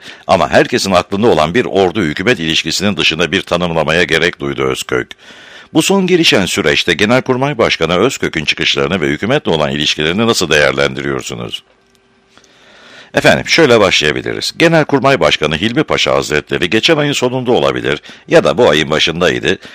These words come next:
"Biz siyasi iktidarın altındayız, denetimindeyiz, siyasi iktidara bağlıyız." buyurdular. Ve bu da malum matbuat ve dahi malum televizyoncular tarafından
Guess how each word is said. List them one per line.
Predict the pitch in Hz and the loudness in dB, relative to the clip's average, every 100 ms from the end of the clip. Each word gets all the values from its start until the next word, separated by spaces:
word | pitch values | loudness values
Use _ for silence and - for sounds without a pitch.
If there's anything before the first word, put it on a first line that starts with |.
| - | -6
"Biz | 120 160 | 0 0
siyasi | - 131 135 135 175 | 0 4 4 4 2
iktidarın | 151 95 90 101 | -2 0 2 4
altındayız, | 95 87 - 101 110 85 67 | 4 2 0 -2 2 2 0
denetimindeyiz, | 92 101 104 110 113 107 107 65 | 0 2 2 -2 -2 0 0 0
siyasi | - 104 110 107 151 | -2 4 4 4 0
iktidara | 131 101 98 101 78 | -2 0 2 4 4
bağlıyız." | 87 90 87 71 58 | 4 4 2 -4 -6
buyurdular. | 67 67 60 67 60 - - - - 147 | -6 -4 -4 -2 -2 -4 -20 -20 -4 0
Ve | 151 | 2
bu | 185 | 4
da | - | 2
malum | 67 95 120 92 | 4 4 4 0
matbuat | 80 90 95 104 98 | 0 0 2 2 4
ve | 76 90 | 0 4
dahi | 95 85 87 | 4 2 0
malum | 80 90 104 | 0 0 -2
televizyoncular | 90 92 87 78 90 85 104 117 | 0 0 0 -2 -2 0 0 0
tarafından | 78 65 65 65 71 95 | 0 -2 -4 -2 0 0